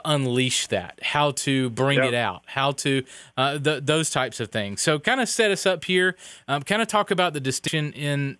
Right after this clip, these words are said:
Speaker 1: uh, between Act one, Act two, and why, why you wrote Act two of the book.
Speaker 2: Yeah, so the first thing I'd say is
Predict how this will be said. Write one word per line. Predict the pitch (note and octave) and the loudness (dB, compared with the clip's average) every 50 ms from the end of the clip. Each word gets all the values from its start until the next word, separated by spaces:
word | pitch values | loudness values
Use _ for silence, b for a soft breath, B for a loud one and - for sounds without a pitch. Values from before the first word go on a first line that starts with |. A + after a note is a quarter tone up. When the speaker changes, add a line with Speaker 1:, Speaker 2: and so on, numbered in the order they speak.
| - | -8
Speaker 1:
uh, | D3 D3 C3+ | -8 -6 -6
between | C#3 C3+ - - D#3+ D3+ D3 | -4 -4 -2 -2 -2 0 0
Act | C#3+ C#3 C3+ - | 0 0 0 0
one, | - D3 D3 D3 C#3+ | 0 0 2 2 0
Act | C3+ G#2+ - - | 0 -2 -4 -2
two, | - D#3 D3+ D3+ D3+ D3 - | 0 2 2 2 2 0 0
and | C3+ B2+ B2 B2 B2 - | -2 -2 -2 -2 -4 -6
why, | - C3+ C3+ C#3+ C#3+ D3 - | -6 -2 2 2 2 2 2
why | - C3 C3+ C#3 C#3 | 0 2 4 4 4
you | C3+ B2+ B2 | 4 2 0
wrote | A#2 A#2+ A#2+ F2 | 0 0 0 0
Act | B2 B2 - - | -2 -4 -4 -4
two | - - A#2+ A#2 | -6 -4 -2 -2
of | A2 | 0
the | G#2 | -2
book. | F#2 F#2+ G2 E2+ - _ _ _ _ _ _ _ _ _ _ _ _ _ _ _ _ _ _ _ _ _ - | -2 -4 -6 -6 -8 _ _ _ _ _ _ _ _ _ _ _ _ _ _ _ _ _ _ _ _ _ 2
Speaker 2:
Yeah, | G3 G#3+ F#3+ D#3 D3 - | 2 4 4 2 0 2
so | F#3+ G3 F#3 | 2 2 2
the | F#3+ | 2
first | - - G#3 A#3+ A#3+ - | 2 2 2 0 2 0
thing | B3 A3 G3 | 0 0 2
I'd | D#3+ D3+ D3 - | 0 0 0 0
say | - D#3+ D3 D3 C#3+ C#3+ C#3+ C#3 D3 - - | 0 2 4 4 4 2 2 0 0 0 2
is | D3 C3+ C#3 C#3 C3+ C3 C3 C3 B2 | 2 4 4 4 4 2 2 0 -2